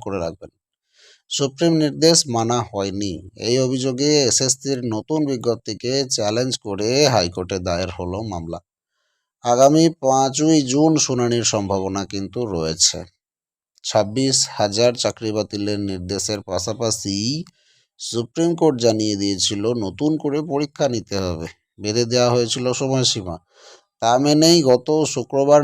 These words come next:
নিয়োগের বিজ্ঞপ্তি প্রকাশিত হয়, সেই বিজ্ঞপ্তিই এবার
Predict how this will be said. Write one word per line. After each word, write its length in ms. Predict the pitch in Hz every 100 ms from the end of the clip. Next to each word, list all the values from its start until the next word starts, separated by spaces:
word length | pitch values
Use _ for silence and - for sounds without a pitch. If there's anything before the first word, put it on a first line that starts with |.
| 135
নিয়োগের 340 | 131 123 139 127
বিজ্ঞপ্তি 420 | 123 151 147 160 139
প্রকাশিত 460 | 117 104 101 90 87 85
হয়, 200 | 95 92 - _ _ _ - - -
সেই 240 | 113 123 131
বিজ্ঞপ্তিই 680 | 127 127 147 - - 175 196 175
এবার 180 | 117 120